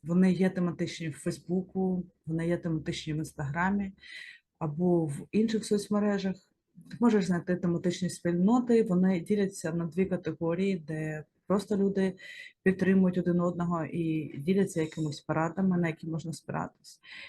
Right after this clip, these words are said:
І є спільноти, які ведуть психологи або психотерапевт. Друге, що ти можеш зробити для себе, це не соромитись, не стидатись просити про допомогу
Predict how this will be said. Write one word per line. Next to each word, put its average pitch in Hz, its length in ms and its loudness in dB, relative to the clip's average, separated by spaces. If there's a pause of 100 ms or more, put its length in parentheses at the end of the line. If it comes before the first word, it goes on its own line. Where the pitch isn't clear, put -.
(200)
І 175 100 0 (200)
є 190 160 4
спільноти, 190 640 2
які 165 380 -2
ведуть 170 840 -2
психологи 180 760 0
або 160 240 -2
психотерапевт. 160 920 -10
Друге, 233 360 4
що 214 160 -2
ти 175 120 -2
можеш 190 380 2
зробити 202 420 -2
для 208 160 -2
себе, 170 500 -2
це 185 680 2 (300)
не 202 240 8
соромитись, 196 720 2
не 180 200 2
стидатись 185 640 0
просити 170 500 -8
про 165 160 -8
допомогу 151 520 -10